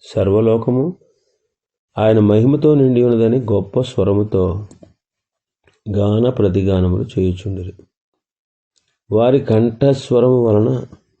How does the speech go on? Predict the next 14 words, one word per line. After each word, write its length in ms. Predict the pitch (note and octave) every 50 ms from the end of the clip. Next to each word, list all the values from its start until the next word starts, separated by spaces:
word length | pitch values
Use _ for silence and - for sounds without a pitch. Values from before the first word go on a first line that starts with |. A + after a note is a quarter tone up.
| - A#2 G#2 F#2+
గడప 320 | G2 F#2+ G2 A2 A#2 A#2 B2
కమ్ముల 460 | A2+ - A2 G2+ G2+ G2+ G#2+ G#2+ A#2
పునాదులు 640 | A2+ - - G#2 F#2+ F#2+ G2 F#2+ F#2 F2+ F2 C3+ F3+ - _ _ _ _ _ _ _ _ _ _ _ _ _ _ _ _ _ -
కదలుచు, 640 | - F#2+ F#2+ E2+ F#2+ F#2+ G2 F#2 F2+ - B2 A#2+ A2+ - _ - _ _ _ _ _ _ _ _ _ _ -
మందిరము 760 | F#2+ F#2+ F#2+ G2+ G#2+ A2+ C3 C3 C3 B2+ B2 C#3 D3 B2+ G2
ధూమము 440 | F2+ F#2 G2 G2 G2+ G#2+ A2+ A2 G#2
చేత 360 | G2 - - F#2 F2+ F2 -
నిండగా, 580 | A2 G2 F2+ F2+ F#2+ F#2 F#2+ F#2+ A2 C3 - - _ _ _ _ _ _ _ _ _ _ _ _ _ _ _ _ _ _ _ _ _ - A2+
నేను, 480 | G2+ G#2 A2 B2 C3 A#2 F#2 F2 G2 - _ _ _ _ _ _ _ _ _ _ _ _ -
"అయ్యో, 560 | G#2 F#2+ F#2+ G2+ A2 A#2 C3 C#3 D3 D#3 E3 - _ _ _ _ _ _ _ _ _ _ _ _ _ _ _ _ _ _ _ _ _ _ _ -
నేను 240 | G#2 A2 A#2 B2 A#2+
అపవిత్రమైన 800 | A2+ G#2+ - A2 A#2+ C3+ D3 C#3+ - D3 D3 C#3+ C#3 C#3 C3
పెదవులు 460 | B2 A2+ A2+ G#2 G2+ A2+ A#2+ B2+ B2+ A#2
గలవాడను, 540 | G#2+ A2 G#2+ G2 G2 F2+ F2 F2 F2 G2